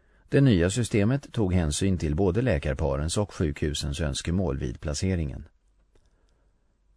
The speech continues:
Därmed fick sjukhusen anställda med rätt kompetens samtidigt som läkarna fick arbetsplatser som uppfyllde deras önskemål.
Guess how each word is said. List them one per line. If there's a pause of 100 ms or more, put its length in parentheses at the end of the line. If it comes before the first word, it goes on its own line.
(1500)
Därmed
fick
sjukhusen
anställda
med
rätt
kompetens
samtidigt
som
läkarna
fick
arbetsplatser
som
uppfyllde
deras
önskemål.